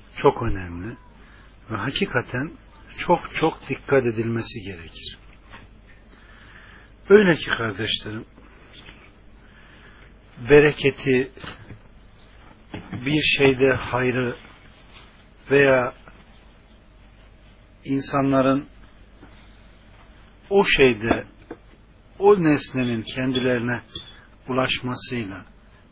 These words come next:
veya bir insanın onlara gelip bir şey vermesiyle bereket geleceğine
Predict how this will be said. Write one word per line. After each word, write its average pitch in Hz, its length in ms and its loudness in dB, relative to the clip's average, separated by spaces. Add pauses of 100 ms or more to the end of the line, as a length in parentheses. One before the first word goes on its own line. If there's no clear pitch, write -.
(140)
veya 117 380 -6
bir 147 100 -2
insanın 117 500 -4
onlara 117 440 -8
gelip 107 400 -12
bir 113 80 -6
şey 110 360 -6
vermesiyle 110 720 -6 (720)
bereket 127 580 -4
geleceğine 104 640 -10